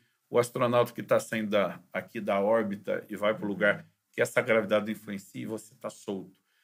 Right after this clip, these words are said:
Speaker 1: Então, cara, as pessoas têm dificuldade de, de te ofender, o coração fica blindado contra a ofensa, é uma coisa impressionante,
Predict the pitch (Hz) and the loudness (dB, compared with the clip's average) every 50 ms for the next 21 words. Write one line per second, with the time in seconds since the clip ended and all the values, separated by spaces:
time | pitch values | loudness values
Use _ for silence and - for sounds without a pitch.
0 | _ _ _ _ _ - - - 139 143 143 - 156 143 127 113 90 95 - - | _ _ _ _ _ -16 -8 -6 -6 -4 0 0 2 2 2 0 -4 -8 -12 -16
1 | _ _ - 123 - - - 120 117 - - 123 117 - 127 127 123 120 - 113 | _ _ -16 -16 -8 -6 -6 -6 -4 -4 -6 -8 -6 -4 -4 -4 -4 -6 -6 -8
2 | 104 - 113 110 104 101 101 101 98 117 101 - - _ _ - 101 107 101 - | -8 -6 -4 -2 -2 -2 -2 -4 -6 -10 -10 -12 -14 _ _ -16 -14 -14 -10 -4
3 | - 98 92 - - 104 98 90 95 98 90 90 - - _ _ - 107 104 98 | -2 -2 -2 -2 -4 -6 -6 -6 -8 -10 -10 -12 -14 -20 _ _ -2 -2 -2 -2
4 | - - 104 98 - - 101 90 87 98 98 98 107 92 101 98 98 87 95 95 | -2 -4 -8 -6 -6 -6 -6 -6 -6 -6 -8 -8 -6 -6 -6 -6 -6 -6 -10 -12
5 | 98 92 95 95 90 - - 90 87 87 - - 98 98 98 - - 98 90 104 | -12 -10 -10 -12 -12 -12 -14 -14 -14 -16 -14 -12 -12 -12 -10 -10 -10 -10 -10 -10
6 | 95 92 98 98 - - 110 98 95 92 90 87 87 - - _ | -10 -10 -12 -12 -12 -12 -10 -8 -8 -8 -10 -12 -16 -20 -20 _